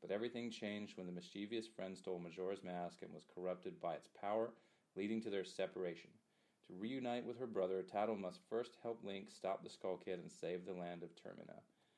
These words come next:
I like it. Okay, the last card is from, uh, let's see, Link Between Worlds. Uh, this is Ravio's Bracelet, and I did not play this game, but I am familiar with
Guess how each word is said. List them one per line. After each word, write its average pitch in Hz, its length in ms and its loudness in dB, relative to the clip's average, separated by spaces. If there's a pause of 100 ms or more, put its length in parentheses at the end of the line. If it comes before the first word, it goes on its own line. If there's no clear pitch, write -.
(480)
I 82 100 0 (120)
like 82 200 0
it. - 160 -8 (420)
Okay, - 320 -4 (340)
the 87 60 -6
last 95 380 0
card 87 300 2
is 85 160 -2 (120)
from, 104 380 0 (1120)
uh, 98 360 2
let's 92 200 -4 (120)
see, 92 300 0 (760)
Link 113 300 -2
Between 110 440 -2
Worlds. 82 440 -4 (540)
Uh, 82 300 0 (280)
this 98 180 -2
is 92 80 -6
Ravio's 92 520 2
Bracelet, 90 460 -2
and 92 100 -2
I 90 60 0
did 101 180 -2
not 131 320 -2
play 113 140 2
this 123 160 -2
game, 127 260 -4
but 92 100 2
I 90 140 2
am 98 160 0
familiar 98 400 -2
with 90 220 0